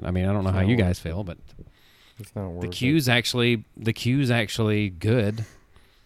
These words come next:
Speaker 2: We also know, so which one is gonna drop? Most likely Frozen, whenever Guardians opens, right? Frozen's
Speaker 1: Oh,
Speaker 2: probably
Speaker 1: yeah.
Speaker 2: gonna be the one that drops off.
Speaker 1: Well, th-,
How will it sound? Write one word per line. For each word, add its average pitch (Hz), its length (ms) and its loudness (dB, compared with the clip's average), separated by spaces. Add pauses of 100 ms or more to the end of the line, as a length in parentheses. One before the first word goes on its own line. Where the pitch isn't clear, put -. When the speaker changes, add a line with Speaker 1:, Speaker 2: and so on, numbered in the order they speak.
(580)
Speaker 2:
We 139 180 6
also 131 440 4
know, 98 500 4
so - 180 4
which 123 300 4
one 110 240 6
is 95 140 6
gonna 92 240 4
drop? 82 300 2
Most 98 280 0
likely 92 320 2
Frozen, 95 800 2
whenever 90 360 2
Guardians 87 520 0
opens, 92 440 -2
right? 87 280 0 (460)
Frozen's 90 420 0
Speaker 1:
Oh, - 60 -20
Speaker 2:
probably 131 200 2
Speaker 1:
yeah. 87 60 4
Speaker 2:
gonna 87 120 0
be 85 100 0
the 82 80 -2
one 82 180 -2
that 80 80 -4
drops 82 300 -4
off. 90 80 2
Speaker 1:
Well, 147 160 4
th-, 52 240 -14